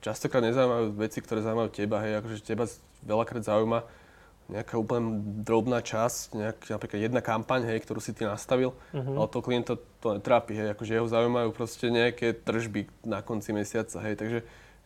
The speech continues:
Speaker 1: takže snažíme sa tie reporty, alebo snaží sa tie reporty vytvárať tak, aby, a, ja som mal svoj report, kde akože vidím všetky tie detaily, všetky, všetky tie veci, ktoré ma zaujímajú a pre toho klienta sa, sa snažím vytvárať reporty, ktoré sú už veľmi jednoduché, hej, že jedna stránka,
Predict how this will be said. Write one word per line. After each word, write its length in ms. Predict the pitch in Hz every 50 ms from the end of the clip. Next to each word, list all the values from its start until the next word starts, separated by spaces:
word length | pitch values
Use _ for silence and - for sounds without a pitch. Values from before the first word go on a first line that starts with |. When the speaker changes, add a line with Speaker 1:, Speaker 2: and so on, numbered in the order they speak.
| -
Speaker 1:
takže 80 | 107 113
snažíme 320 | - - 120 117 127 127
sa 160 | 123 - 127 120
tie 160 | - 127 120
reporty, 640 | 110 113 113 - 120 113 - - 117 117 117 117 110
alebo 160 | 101 107 104 -
snaží 240 | - 113 110 127 120
sa 160 | 113 120 110
tie 80 | - 117
reporty 320 | 113 - 127 117 - 117
vytvárať 320 | 113 110 120 120 113 110 -
tak, 240 | - 117 120 117 113
aby, 240 | 110 107 117 113 - - - - - - - - - - - -
a, 400 | 107 107 110 110 110 113 113 110 - - - - - - - - _ _ _ - _ - - - -
ja 140 | 107 95 -
som 160 | - - 139 127 120 113 110 120
mal 220 | 117 110 117 120 -
svoj 260 | - - 113 139 156
report, 220 | 156 - 151 143
kde 160 | 135 120 123 123
akože 160 | - 110 113
vidím 240 | 110 113 117 117 120
všetky 220 | - - - -
tie 120 | 104 - 107 98
detaily, 400 | 110 110 - 151 160 170 170 156
všetky, 380 | - 107 - - - 113 107 -
všetky 260 | - 110 - - 110
tie 160 | - - 113
veci, 220 | 107 107 - - -
ktoré 220 | - - 117 117
ma 80 | 113 104
zaujímajú 380 | 113 113 113 123 135 139 139 135 - - - - - - -
a 60 | -
pre 160 | - 117 113
toho 160 | - 127 113
klienta 320 | - 117 113 113 113 117 113
sa, 80 | 123
sa 260 | 113 - - - - 117 -
snažím 320 | - 120 113 117 117 113
vytvárať 320 | 107 - 120 113 113 110
reporty, 400 | 107 107 110 - 123 113 - 107
ktoré 160 | - - 113 107
sú 160 | - - 113
už 80 | 110
veľmi 260 | 101 113 120 120 120 117
jednoduché, 480 | 110 113 117 107 98 - - 104 107
hej, 140 | 107 104 110
že 80 | 104 110
jedna 140 | 120 123 120
stránka, 580 | - - 107 101 113 120 127 - 147 131 127